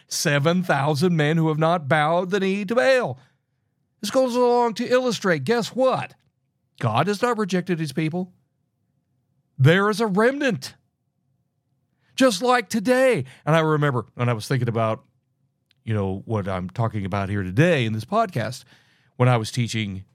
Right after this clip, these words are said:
years ago, world religions class, and had, uh, a couple of Messianic Jews. I think they were sisters. In fact, I know they were sisters that attended my world religions class. S-,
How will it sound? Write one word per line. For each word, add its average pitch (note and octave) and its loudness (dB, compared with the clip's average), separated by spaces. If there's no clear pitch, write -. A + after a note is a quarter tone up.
years A2+ 0
ago, G#2+ -4
world G#2 -2
religions G#2 -2
class, G#2+ -6
and A#2 2
had, A2+ 0
uh, G2 -4
a A#2 -10
couple F3 -4
of A2+ -2
Messianic G#2+ -2
Jews. G#2 -4
I B2+ -2
think F3 -8
they F3 -6
were F3 -4
sisters. C3 -6
In C#3 -10
fact, C3 -6
I D#3+ -2
know G#3+ 0
they F#3+ 0
were A#2+ -4
sisters G#2+ -10
that B2+ 2
attended A2+ -2
my G#2+ -2
world A2 -2
religions A2 -4
class. B2+ -6
S-, - -20